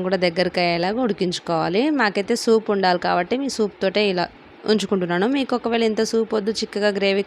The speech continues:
కావాలనుకుంటే, ఇంకో ఫైవ్ మినిట్స్ కూడా ఉడికించుకోవచ్చు. ఇంకా కూర అంతా కూడా బాగా ఉడికిపోయింది. ఇంత సూప్ అయితే మాకు ఉండాలి అనేసి అయితే నేనైతే గ్యాస్ ఆఫ్ చేస్తున్నాను. ఇంకా ముక్క అంతా కూడా చాలా బాగా ఉడికిపోయింది.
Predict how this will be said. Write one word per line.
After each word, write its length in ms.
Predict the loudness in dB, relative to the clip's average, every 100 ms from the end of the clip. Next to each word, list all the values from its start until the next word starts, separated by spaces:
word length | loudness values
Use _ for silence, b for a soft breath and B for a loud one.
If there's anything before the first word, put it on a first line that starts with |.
| 2
కావాలనుకుంటే, 520 | 2 2 -2 -2 0 0
ఇంకో 160 | 0 0 2
ఫైవ్ 180 | 2 2
మినిట్స్ 180 | 0 0
కూడా 120 | 2 2
ఉడికించుకోవచ్చు. 760 | 0 -4 -6 -4 -4 -4 0 0 B B B B B -6
ఇంకా 160 | 0 0 2
కూర 140 | 2 2
అంతా 160 | 2 2
కూడా 120 | 2 2 2
బాగా 200 | 2 0 0
ఉడికిపోయింది. 680 | -2 -2 0 0 0 -2 -2 B B B B B -2
ఇంత 140 | -2 0
సూప్ 200 | 0 0
అయితే 160 | 0 2
మాకు 180 | 2 0 -2
ఉండాలి 320 | 0 2 2
అనేసి 220 | 0 -2 -4
అయితే 140 | -2 0
నేనైతే 280 | 0 -2 -2
గ్యాస్ 240 | 0 0 2
ఆఫ్ 140 | 0 0
చేస్తున్నాను. 520 | -2 -2 -4 -4 -4 -4
ఇంకా 140 | -2 0
ముక్క 200 | -2 -2 -2
అంతా 160 | -2 -2 -4
కూడా 140 | -4 -4
చాలా 240 | -2 0 -2 -2
బాగా 240 | -2 0 0
ఉడికిపోయింది. 680 | -2 -6 -4 -4 -2 -2